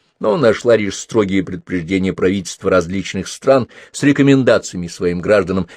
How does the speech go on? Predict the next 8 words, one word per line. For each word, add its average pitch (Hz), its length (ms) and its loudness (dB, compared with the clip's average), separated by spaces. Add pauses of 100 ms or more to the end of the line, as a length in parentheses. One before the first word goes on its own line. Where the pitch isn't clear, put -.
воздержаться 92 720 2
от - 80 -8
посещения 104 560 -6
этих - 240 -8 (180)
беспокойных 98 640 0
мест, 95 380 0
терзаемых 95 540 0
терроризмом. 87 600 -4